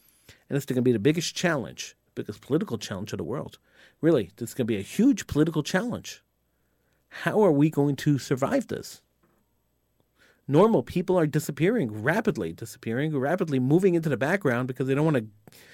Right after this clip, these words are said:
they wanna face a career-ending move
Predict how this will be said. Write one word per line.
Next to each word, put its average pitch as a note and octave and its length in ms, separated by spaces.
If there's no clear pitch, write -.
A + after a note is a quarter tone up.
they E3 80
wanna D#3 180
face - 680
a D#3 80
career-ending E3 880
move C3+ 560